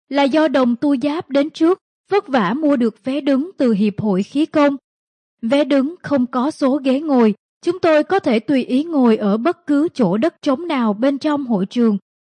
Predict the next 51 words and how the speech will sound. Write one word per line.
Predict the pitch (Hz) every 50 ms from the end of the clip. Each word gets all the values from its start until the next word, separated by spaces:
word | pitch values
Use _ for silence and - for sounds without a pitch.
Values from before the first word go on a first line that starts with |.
| _ -
Cũng | - 214 196 233
có | - - 339 349
người | 330 294 269 233 220
muốn | 220 220 233 262 330
đổi | 311 277 208 180 185 269
từ | - - 294 254 233
vé | 214 202 240 269 320
ngồi | 330 294 254 240 233 208
sang | 202 - - 285 285 285 285
vé | 240 285 277 320
đứng | 277 277 262 254 330 370 _ _ _ _ -
để | 220 226
ở | 233 196 196 208 294 254
gần | - 277 262 233 220
sư | 214 - - 339 330
phụ | - - 262 208 180
hơn, | 208 220 262 285 285 294 269 _ _ _ _ _
mặt | - 233 240 233 226 -
đối | 233 240 240 277 311
mặt | 320 277 226 190 _ _
với | - 226 240 285
sư | - - - 254 233
phụ | - - - 208 190 190 - _ _ _ _
để | - 196 190 247
nhìn | 277 277 262 226 202 190
cho | 202 - 233 233
rõ. | 214 - 226 185 170 180 247 302 _ _ _ _ _ _ _ _ _ _ _ _ -
Tôi | 339 339 320
ngồi | 311 294 269 247 220 226
ở | - 180 226
hàng | 269 262 269 247 226 214 208
thứ | - 269 320
hai, | 311 302 311 294 294 285 269 - _ _ _ _
cách | - 349 - -
sư | - - 285 269
phụ | - - 247 220 202 190 202 -
chưa | - 269 269 262
tới | - - 247 240 294
mười | 339 339 294 247 220 196
mét. | 180 196 240 302 349 - _ _ _ _ _ _ _ _ _ _ _ _ _ _ _ _ _ _ -
Có | 381 370
một | 339 302 247 233 247
lần | 247 247 233 220 208 202 208
sư | 196 - - 277
phụ | 247 - - 233 202 185
đi | 208 269 294
quanh | 294 - 320 320 311 302
hội | 262 247 220 196
trường | 196 - - 247 233 220 214
một | 214 208 - _ -
vòng, | 269 247 233 208